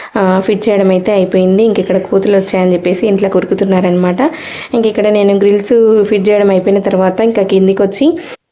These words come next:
ఆ, బెడ్‌రూమ్‌లో అయితే ఏసీ వేసుకొని కూర్చున్నామన్నమాట. ఫుల్ హెడేక్ వస్తుంది, అలాగే మెడలు కూడా ఎందుకు బాగా నొప్పి వస్తున్నాయి. కాకపోతే అల్లం నానమేశాను కదా, అవైతే తీయకపోతే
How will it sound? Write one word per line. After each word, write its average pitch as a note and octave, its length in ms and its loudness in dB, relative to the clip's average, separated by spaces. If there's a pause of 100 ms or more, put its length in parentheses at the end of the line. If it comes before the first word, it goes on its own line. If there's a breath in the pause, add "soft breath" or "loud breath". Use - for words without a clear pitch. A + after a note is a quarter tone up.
ఆ, G3+ 160 2
బెడ్‌రూమ్‌లో G3+ 500 2
అయితే G3 280 0
ఏసీ F#3 320 0
వేసుకొని F#3+ 360 0
కూర్చున్నామన్నమాట. F#3+ 840 0
ఫుల్ G3 400 0
హెడేక్ G3 420 0
వస్తుంది, G3+ 340 0
అలాగే G3 440 0 (400 loud breath)
మెడలు G#3+ 320 2
కూడా G#3+ 160 2
ఎందుకు G3 360 2
బాగా G3 260 0
నొప్పి G3 280 0
వస్తున్నాయి. G3 380 0
కాకపోతే G3+ 440 -2
అల్లం G3 340 2
నానమేశాను F#3+ 600 0
కదా, G#3 280 0 (420 loud breath)
అవైతే G#3 320 0
తీయకపోతే G#3 600 0